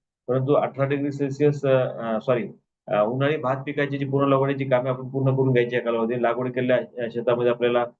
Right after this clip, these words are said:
अ, सुरुवातीचे आठ ते दहा दिवस पाणी याची पातळी दोन ते तीन सेंटीमीटर ठेवायची, त्यानंतर पाच सेंटीमीटर वाढवायची. म्हणजे आपल्याला पिकाच्या वाढीच्या अवस्थेनुसार आपल्याला पाण्याची पातळी ही ठेवायची आहे. नंतर कलिंगडामध्ये सुद्धा आपल्याला,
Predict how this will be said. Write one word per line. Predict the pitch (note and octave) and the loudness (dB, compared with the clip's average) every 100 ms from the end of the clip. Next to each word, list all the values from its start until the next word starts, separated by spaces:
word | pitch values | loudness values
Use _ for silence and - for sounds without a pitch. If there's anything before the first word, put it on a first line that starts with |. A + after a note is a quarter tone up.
| _ _ _ | _ _ _
अ, | A2 | -12
सुरुवातीचे | - C3 C3 C3 | -2 0 0 0
आठ | B2 A#2+ | 0 0
ते | C3 | -2
दहा | B2 B2 | 0 0
दिवस | C3 B2+ | -2 -2
पाणी | A#2+ A#2+ B2 | -2 -2 -2
याची | A#2+ A#2 | -4 -4
पातळी | - A2+ A#2+ B2 B2 | 0 2 2 2 0
दोन | - B2+ | -2 -2
ते | B2 | 0
तीन | B2+ B2+ | 0 0
सेंटीमीटर | B2 A2+ A#2 A#2 | -2 -4 -2 -4
ठेवायची, | A2+ A2+ A2+ A#2 A2 - | 0 2 2 0 -4 -6
त्यानंतर | _ _ - A#2+ B2 C3 | _ _ 0 0 0 0
पाच | C3 B2+ | 2 0
सेंटीमीटर | C3+ C3 C3+ B2+ B2+ | -2 -6 -6 -4 -4
वाढवायची. | B2 B2 A2+ A2 A2+ | -2 0 2 2 0
म्हणजे | A#2 C#3 D3+ | -2 2 0
आपल्याला | D3 D3+ | 0 -4
पिकाच्या | D3+ C#3 C#3+ D3+ D#3 | -6 -4 0 2 2
वाढीच्या | C#3 C3+ C#3 C#3+ | 2 2 2 2
अवस्थेनुसार | C3+ C3 C#3 C3 C3+ | 2 0 -4 -4 0
आपल्याला | B2+ B2 B2 D#3 - _ _ - | 0 0 -2 -4 -6 _ _ 0
पाण्याची | B2+ C3+ C3+ | 0 2 -2
पातळी | C3+ B2 C3 | -2 -2 0
ही | C#3 | 0
ठेवायची | D3 B2+ A2+ G2 | 2 0 0 -2
आहे. | F#2 - - _ _ _ - C3+ | -12 -14 -20 _ _ _ -2 2
नंतर | C#3+ D3+ | 2 2
कलिंगडामध्ये | D3 C#3+ D3+ D3+ D#3 D3+ D3+ | 2 2 2 4 2 2 -6
सुद्धा | C3+ C#3 C#3+ | -8 -4 -4
आपल्याला, | C#3+ D3 D3 | -2 0 0